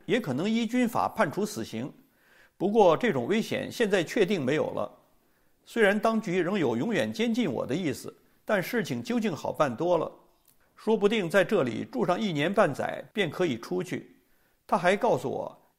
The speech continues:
这些话是王法勤先生前几天要他转告我的，他今天才设法得到狱卒们的默许，利用这机会向我传达。我除向他表示谢意外，并问他自己的处境。他告诉我，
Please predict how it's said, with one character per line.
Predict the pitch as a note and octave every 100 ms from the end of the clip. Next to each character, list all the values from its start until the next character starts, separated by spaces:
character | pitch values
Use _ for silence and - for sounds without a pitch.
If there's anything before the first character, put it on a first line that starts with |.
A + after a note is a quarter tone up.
| -
这 | B3
些 | G#3+
话 | A3+ A#3
是 | F3+ G#3
王 | D#3 A3+
法 | D#3
勤 | A2 C#3+
先 | F#3 G3
生 | F3+ C#3+ -
前 | - G#3
几 | C#3
天 | A#2 F3
要 | G3
他 | C#3 F3+
转 | C#3 G2+
告 | F#3+
我 | F3+ -
的， | - A2 - _ _ _
他 | - A3+
今 | C4
天 | A#3+ B3
才 | A3 G3+
设 | A#3 F3
法 | A#2+ G#2+
得 | - D#3+
到 | G#3 G3+
狱 | A3+ G3+
卒 | C#3+
们 | F#3+
的 | D#3+
默 | D3 G3
许， | A2+ - - - _ -
利 | A3+
用 | G#3+
这 | E3 G#3
机 | - A3
会 | A3 F3
向 | C#3 F#3+
我 | A#2
传 | - A2+
达。 | C3+ G#2 A2 - _ _ _ _ _ _ _ _ _ _ -
我 | C3
除 | C3 G#3
向 | G#3+ G3
他 | G#3
表 | D#3
示 | A#2+ - D#3
谢 | - A3
意 | G3
外， | F3 F#3+ - - - _ _
并 | A#3+ G#3
问 | G#3+
他 | E3 G#3
自 | G#3+ F3
己 | A2+
的 | D3
处 | - D3+
境。 | D3 D3 - _ _ _ _ _ -
他 | A3+
告 | A3 G#3+
诉 | D3+
我， | A2 G#2+ A2